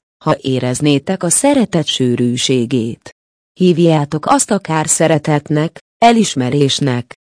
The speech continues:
vagy egy mosolygós energiának, az nem gyakorol nyomást rátok, nem vesz rá semmire titeket. Egyszerűen csak azt mondja,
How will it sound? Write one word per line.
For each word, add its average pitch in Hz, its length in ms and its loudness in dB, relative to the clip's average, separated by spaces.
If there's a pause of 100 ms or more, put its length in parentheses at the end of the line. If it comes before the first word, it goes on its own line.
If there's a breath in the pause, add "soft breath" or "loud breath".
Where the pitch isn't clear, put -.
(120)
vagy 233 200 6
egy 262 140 4
mosolygós 131 800 2
energiának, 147 1080 0 (200)
az 147 140 -4
nem 143 240 2
gyakorol 147 500 2
nyomást 139 600 0
rátok, 226 560 0 (200)
nem 262 320 8
vesz 160 240 2
rá 143 240 -2
semmire 143 560 0
titeket. - 800 -8 (420)
Egyszerűen 202 680 2
csak 196 220 -4
azt 180 200 -2
mondja, 196 340 2